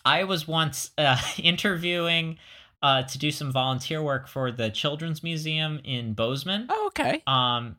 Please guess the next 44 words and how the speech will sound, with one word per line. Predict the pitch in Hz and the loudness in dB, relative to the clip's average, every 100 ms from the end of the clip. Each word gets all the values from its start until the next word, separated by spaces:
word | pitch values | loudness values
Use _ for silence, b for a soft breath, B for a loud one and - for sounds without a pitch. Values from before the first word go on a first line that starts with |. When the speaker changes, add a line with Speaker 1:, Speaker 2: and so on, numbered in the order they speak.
| _ | _
Speaker 1:
you | 180 156 | 0 0
know, | |
just | 131 - | 0 -2
kinda, | 151 139 | -2 -2
like, | 131 | 0
talking | 135 123 | 0 0
about | 127 113 | 0 0
projects | - 113 110 110 107 | 2 0 2 0 -4
and | 110 101 | -6 -4
stuff, | 117 107 - b b b | 0 0 -2 b b b
uh, | |
I | 120 104 107 | 0 2 2
could | - 101 | -2 -6
potentially | 107 113 104 107 101 | -6 -6 -6 -4 -2
help | 101 123 131 | -2 -4 -6
them | 117 104 | -4 -2
with. | 101 98 - b b b 143 | -2 -4 -8 b b b 0
Um, | 135 135 135 131 135 - | 2 2 0 -2 -4 -6
and, | 165 170 165 160 160 - b b b _ _ _ _ _ _ - | -2 0 2 0 -2 -8 b b b _ _ _ _ _ _ -4
uh, | 147 151 151 - | 0 4 4 2
I | 160 | 0
got, | 214 240 - | 0 0 2
I | 160 | 0
was | 165 | 0
talking | - 214 254 359 349 | -4 -4 -4 -6 -12
to | - - - 196 165 - | -12 -12 -8 -8 -8 -8
the | 170 160 131 | -6 -6 -8
director, | - 127 120 110 117 143 147 - - 104 95 | -6 -6 -4 -6 -4 -2 -2 -6 -6 -4 -2
I | 92 | -2
believe, | 101 92 92 67 60 - - | -4 -6 -6 -8 -10 -12 -8
was | 104 - | -8 -6
who | 117 | -4
I | 98 | -2
was | 98 | -4
talking | - 92 - 104 | -6 -6 -6 -10
to. | - 95 - B B B | -8 -10 -12 B B B
And | 160 165 165 160 156 | -2 0 0 0 -4
she's, | - - 196 190 175 160 - | -6 -4 -2 -2 -2 -6 -6
you | 190 | -4
know, | 175 | -2
was | 156 - | -2 0
fascinated | 170 170 - 165 156 147 | 0 0 -2 -2 0 0
by | 135 131 | 0 0
me, | 131 131 131 127 120 | 0 0 -2 -2 -6